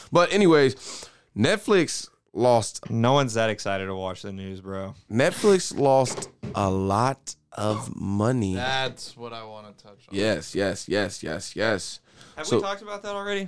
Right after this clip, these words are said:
Speaker 1: No.
Speaker 3: Nope.
Speaker 1: So Netflix has
Speaker 2: 'Cause I
Speaker 1: lost
Speaker 2: said they were the S N L of. Okay, anyways, go ahead.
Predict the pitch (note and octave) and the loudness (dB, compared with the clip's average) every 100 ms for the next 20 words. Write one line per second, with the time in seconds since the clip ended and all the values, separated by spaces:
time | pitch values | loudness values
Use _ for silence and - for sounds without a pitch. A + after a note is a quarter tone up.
0 | F3 _ - D#3 D3+ _ _ _ - - | -10 _ -6 -6 -10 _ _ _ -20 -20
1 | - - E3+ G3 G3 G#3 G3 F#3 D3+ B2+ | -4 4 6 4 4 2 4 2 4 6
2 | C#3+ D3 C#3+ F3 D3 C#3+ B2 A#2+ A#2+ A2+ | 6 6 4 -2 -2 -2 -2 -2 -2 -2
3 | A2 G#2+ G#2 F#2+ F#2 _ _ _ _ _ | -6 -6 -6 -8 -14 _ _ _ _ _
4 | _ _ _ _ _ _ - G#2 G2+ A2 | _ _ _ _ _ _ -12 -6 -4 -4
5 | F#2+ F#2+ G2+ A2+ F#2 | -6 -10 -6 -6 -6